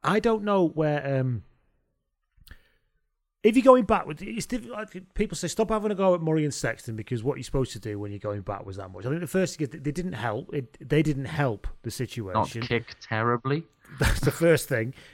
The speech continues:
Speaker 1: Yeah, and it's a bit, you remember what we said about Ben Youngs the other week? You know, this is what ninety, somehow, this is what ninety-five caps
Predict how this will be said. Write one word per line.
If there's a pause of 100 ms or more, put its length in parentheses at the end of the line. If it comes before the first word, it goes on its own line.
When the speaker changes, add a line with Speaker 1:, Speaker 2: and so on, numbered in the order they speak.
Speaker 1:
Yeah, (200)
and
it's
a
bit,
you
remember
what
we
said
about
Ben
Youngs
the
other
week?
You
know,
this
is
what
ninety,
somehow,
this
is
what
ninety-five
caps